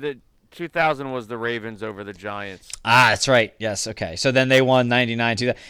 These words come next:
Speaker 2: It always gets goofy because they
Speaker 1: Two thousand one
Speaker 2: overlap.
Speaker 1: is when they went and lost to the, uh, the Patriots.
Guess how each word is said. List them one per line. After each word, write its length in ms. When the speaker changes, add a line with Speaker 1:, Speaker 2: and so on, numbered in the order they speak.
Speaker 2:
It 120
always 240
gets 180
goofy 380
because 420
they 60
Speaker 1:
Two 60
thousand 200
one 80
Speaker 2:
overlap. 240
Speaker 1:
is 120
when 160
they 100
went 160
and 80
lost 340
to 80
the, 300
uh, 260
the 100
Patriots. 600